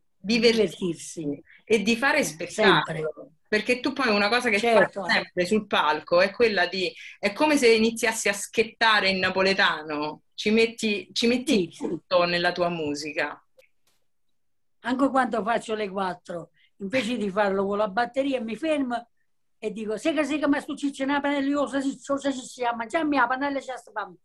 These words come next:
Speaker 2: Pum! E entro col piatto. <laughs> E la gente impazzisce.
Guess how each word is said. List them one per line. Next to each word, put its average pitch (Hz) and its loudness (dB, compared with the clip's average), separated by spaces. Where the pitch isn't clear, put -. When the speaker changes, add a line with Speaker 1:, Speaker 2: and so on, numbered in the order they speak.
Speaker 2:
Pum! 494 4
E 247 -10
entro 247 -10
col 349 -2
piatto. 233 -10
<laughs> - -4
E 311 -2
la 302 -6
gente 330 -6
impazzisce. 294 -6